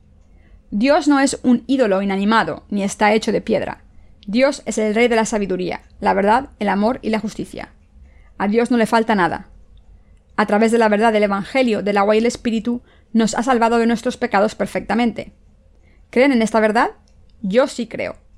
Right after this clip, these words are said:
Sin embargo, la absoluta mayoría de los cristianos no creen en el evangelio del agua y el espíritu como la verdad. Dicho de otra manera, los cristianos de hoy en día creen en las palabras de los teólogos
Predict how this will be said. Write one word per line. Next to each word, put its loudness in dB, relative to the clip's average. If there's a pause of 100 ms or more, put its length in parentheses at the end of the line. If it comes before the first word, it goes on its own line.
(440)
Sin -2
embargo, 0 (100)
la 2
absoluta 0
mayoría 2
de 2
los 0
cristianos -2
no 2
creen 0
en 2
el 2
evangelio 0
del 2
agua 2
y 0
el 0
espíritu -4 (260)
como 0
la 2
verdad. -4 (760)
Dicho 0
de 2
otra 2
manera, 2 (340)
los 0
cristianos -2
de 2
hoy 4
en 4
día 0
creen 2
en 2
las 0
palabras 0
de -2
los -2
teólogos -2